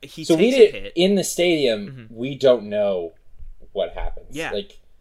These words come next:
Speaker 2: and, like, I didn't even see him really get hit 'cause
Speaker 1: Mm-hmm.
Speaker 2: he, 'cause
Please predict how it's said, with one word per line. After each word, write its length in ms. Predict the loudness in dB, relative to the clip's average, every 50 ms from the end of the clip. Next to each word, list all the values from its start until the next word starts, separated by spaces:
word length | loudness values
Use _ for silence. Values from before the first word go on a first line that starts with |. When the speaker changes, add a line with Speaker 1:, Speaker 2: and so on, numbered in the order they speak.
| -20 -20 -14 -6 -2
Speaker 2:
and, 280 | 0 0 0 0 -2 -6 -6 -2
like, 220 | -2 -2 -2 -4 -10 -16 -16 -14 -16 -18 -14 -12 -12 -10 -10 -10 -10 -6 -2
I 100 | 4 8
didn't 140 | 8 8 8
even 200 | 6 0 -4 -6
see 260 | -8 -8 -8 -8 -6 -6
him 200 | -6 -6 -6 -6
really 200 | -6 -4 -4 -4
get 260 | -4 -4 -4 -4 -4
hit 320 | -4 -2 0 0 0 -2
'cause 220 | -6 -8 -8 -8 -8
Speaker 1:
Mm-hmm. 80 | -12 -12
Speaker 2:
he, 100 | -12 -12
'cause 440 | -14 -6 0 2 2 2 2 -2 -16